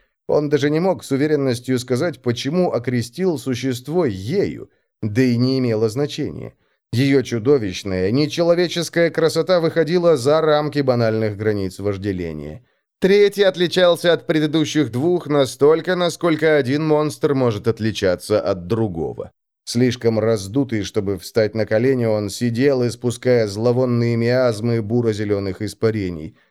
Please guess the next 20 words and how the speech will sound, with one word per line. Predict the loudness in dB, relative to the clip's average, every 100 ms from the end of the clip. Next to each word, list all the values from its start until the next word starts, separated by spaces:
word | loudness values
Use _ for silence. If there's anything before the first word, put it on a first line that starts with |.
| _ -2
Ржавые | 0 2 2 4 2
цепи | 2 2 0 2 -2
свисали | 0 0 2 2 2
с | 0
его | 2 2
рогов, | 2 2 2 0
словно | 0 2 2 2 0
драгоценности, | 0 0 -2 0 0 0 -2 -2 -4 -4 _
а | 0 0
мясо | 2 0 0 0 -2 -4
кишело | -4 -4 -2 0 0
личинками. | -2 -4 -6 -6 -8 -12 -14 -18 _ _ 0
Нарывы | 4 4 4 2 4 2
вздувались | 2 -2 -4 -2 2 2 2 2 -2 -2
и | -2
лопались, | 2 2 2 0 -2 -6
выпуская | -4 -2 -2 -2 2 2 2
тучи | -2 -4 -2 -2
жужжащих | -4 -4 -4 0 0 0 -2 -6 -4
мух, | -2 0 0 -4